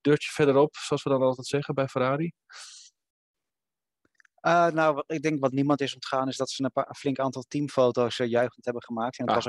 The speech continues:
Speaker 2: ook een,
Speaker 1: ja.
Speaker 2: eh, eh, ja, groot feest was het niet, maar er wa-, er was zeker wel, eh, feestgedruis in de paddock. Want, eh, Melbourne is een stad met een behoorlijke Italiaanse, eh, ja, hoe noem je dat?
Speaker 1: Oh ja,
Speaker 2: Eh,
Speaker 1: tuurlijk.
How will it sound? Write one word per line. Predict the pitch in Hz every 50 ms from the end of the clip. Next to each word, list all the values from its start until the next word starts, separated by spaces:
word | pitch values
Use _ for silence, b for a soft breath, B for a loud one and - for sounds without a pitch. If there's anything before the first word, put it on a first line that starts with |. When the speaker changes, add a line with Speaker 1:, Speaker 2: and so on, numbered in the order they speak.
| 117 -
Speaker 2:
ook | 120 117
een, | 117 117
Speaker 1:
ja. | 120 117 117 110 B B B B B B B B B _
Speaker 2:
eh, | 143 147 - 127 127 120 120
eh, | 120
ja, | 117 113 113
groot | 113 - - 127 123 123 -
feest | - 131 127 131 127 -
was | - 117 120 110
het | 117 107
niet, | 113 123 139 -
maar | - 120 117 113
er | 117 110
wa-, | 120 120
er | - 120
was | 117 123 - -
zeker | - 131 113 123 135 135 - 127
wel, | 127 127 127 131 127 127
eh, | 123 123 120 117 B B B B B B B _
feestgedruis | - - 147 139 123 - - - 123 - 123 135 131 131 - -
in | 135 135
de | 131 123
paddock. | - 139 135 123 117 107 110
Want, | 107 110 113 113 - - -
eh, | 113 113 110 110 110 107 - _ _ _ _ _
Melbourne | _ 120 123 127 127 123 123 120 120
is | 110 -
een | 113
stad | - - - 120 -
met | 123 113 -
een | 120 113
behoorlijke | 113 110 131 131 127 - 123
Italiaanse, | 101 - - 127 120 117 117 113 117 117 - - 123 117 110 107 - -
eh, | 117 117 110 107 104 101 101 - _ _ _ _ _ _ _ _
ja, | - 107 110 113 110
hoe | 98 104
noem | 104 107 107 120
je | 123
dat? | 120 120 120
Speaker 1:
Oh | - -
ja, | -
Speaker 2:
Eh, | -
Speaker 1:
tuurlijk. | - - 131 120 107 98 - -